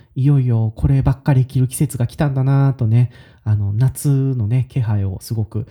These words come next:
感じましたね。いやーね、夏といってもね、まだまだ二十度前後ぐらいですから全然ですけど、本当にこれぐらいのね、天気で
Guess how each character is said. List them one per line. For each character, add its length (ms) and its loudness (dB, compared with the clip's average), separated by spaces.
感 220 -4
じ 100 -6
ま 100 -4
し 80 -16
た 100 -6
ね。 440 0
い 20 0
や 280 0
ー 20 -2
ね、 240 0
夏 320 -2
と 120 -2
い 40 -4
っ 20 -8
て 140 -4
も 80 0
ね、 160 0
ま 160 2
だ 80 0
ま 160 2
だ 320 0
二 160 0
十 160 0
度 160 2
前 120 4
後 140 2
ぐ 100 0
ら 100 2
い 40 0
で 80 -2
す 80 -4
か 120 -4
ら 100 2
全 220 4
然 160 2
で 100 -2
す 120 -12
け 100 -4
ど、 160 -8
本 240 -4
当 120 -4
に 120 -6
こ 120 -4
れ 100 0
ぐ 80 -2
ら 120 -2
い 60 -2
の 100 -4
ね、 460 -4
天 240 -2
気 120 -6
で 280 -4